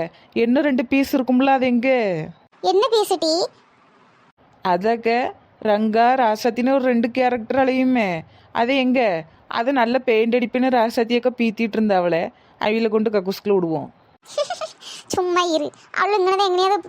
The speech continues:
Speaker 2: பிரஸ், பிரஸ் எடுக்க போயிருக்காள் வாட்டி.
Speaker 1: யாக்க,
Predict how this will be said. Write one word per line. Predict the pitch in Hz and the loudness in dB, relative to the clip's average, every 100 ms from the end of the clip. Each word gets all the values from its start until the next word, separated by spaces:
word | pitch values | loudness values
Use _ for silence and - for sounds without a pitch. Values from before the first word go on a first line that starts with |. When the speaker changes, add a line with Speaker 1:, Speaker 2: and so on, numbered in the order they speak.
| - | -4
Speaker 2:
பிரஸ், | 403 403 494 | -2 0 -2
பிரஸ் | 392 403 - | 0 0 0
எடுக்க | 466 392 | 0 0
போயிருக்காள் | 339 311 302 | 0 0 0
வாட்டி. | 277 339 622 _ _ _ _ | -2 -4 -8 _ _ _ _
Speaker 1:
யாக்க, | 202 185 190 202 | -2 0 0 0